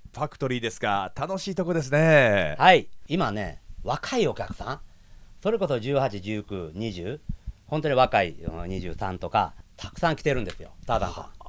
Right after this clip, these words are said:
Speaker 2: ん。
Speaker 1: ねえ、若いお客さんがたくさんいらっしゃってる。またスタッフの皆さんもね、もう精鋭の若い方ばっかりですからね。
Speaker 2: はい。
Speaker 1: ねえ、いやー、本当に元気のある素敵なファクトリー。
Speaker 2: パワーですね。
Speaker 1: ねえ、
Speaker 2: うん。
Speaker 1: ぜひ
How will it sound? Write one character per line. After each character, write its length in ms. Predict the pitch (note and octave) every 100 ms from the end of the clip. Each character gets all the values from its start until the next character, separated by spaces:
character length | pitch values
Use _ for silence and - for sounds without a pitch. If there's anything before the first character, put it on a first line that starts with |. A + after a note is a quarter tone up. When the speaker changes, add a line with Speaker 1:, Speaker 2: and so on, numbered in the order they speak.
| - F2
Speaker 2:
ん。 40 |
Speaker 1:
ね 60 | B2+
え、 760 | F3 F#3 E3+ C#3+ B2 F#2+ D#2+ - -
若 380 | F#2 G#2+ - A#2+
い 180 | G2+ F2
お 100 | D#2
客 240 | - F2+
さ 260 | - - G2
ん 100 | F#2
が 100 | D#2+
た 160 | - E2+
く 60 |
さ 160 | - C#3+
ん 80 | G2
い 100 | F2+
ら 80 |
っ 20 | F#2+
し 120 | G2+
ゃ 40 |
っ 60 | -
て 80 | F#2+
る。 160 | F2+ - - -
ま 120 | D3
た 120 | F#3 D3
ス 100 | -
タ 80 |
ッ 40 | G#3+
フ 140 | -
の 120 | E3+
皆 160 | A#2+ A#2+
さ 160 | - G#2
ん 60 |
も 120 | D#2
ね、 240 | E2+ A#2 - - - - -
も 140 | - G2
う 40 |
精 220 | - C3+
鋭 280 | C#3+ C3+ B2+
の 220 | A2+ G#2 -
若 240 | B2 C#3
い 60 | A2+
方 160 | F#2+
ば 100 | E2+
っ 60 | F2+ -
か 140 | -
り 80 | C#3
で 80 | C3
す 100 | -
か 80 |
ら 80 | E2
ね。 280 | D#2+ A2+ -
Speaker 2:
は 200 | - C#3+
い。 160 | C3 - - - -
Speaker 1:
ね 300 | F2 G#2+ G#2
え、 20 |
い 100 | G#2+
や 280 | B2 B2 B2
ー、 20 |
本 280 | - B2 B2
当 180 | B2+ B2+
に 120 | A2
元 300 | G2 D#3 F#3+
気 160 | - B2
の 80 |
あ 80 | G#2+
る 100 | F#2
素 140 | D#2+ -
敵 240 | A2+ -
な 100 | D#3+
フ 100 | -
ァ 60 | A2+
ク 80 |
ト 80 | -
リ 180 | F#2 C#2+
ー。 40 | - - -
Speaker 2:
パ 140 | E3
ワ 140 | D#3+ F#2
ー 20 |
で 80 | -
す 80 |
ね。 140 | A#2 G#2
Speaker 1:
ね 160 | D3+ F2
え、 540 | A2+ C3+ C3 A2 F2+ D#2 - -
Speaker 2:
う 20 |
ん。 20 | -
Speaker 1:
ぜ 160 | D3
ひ 300 | - D#3 C#3+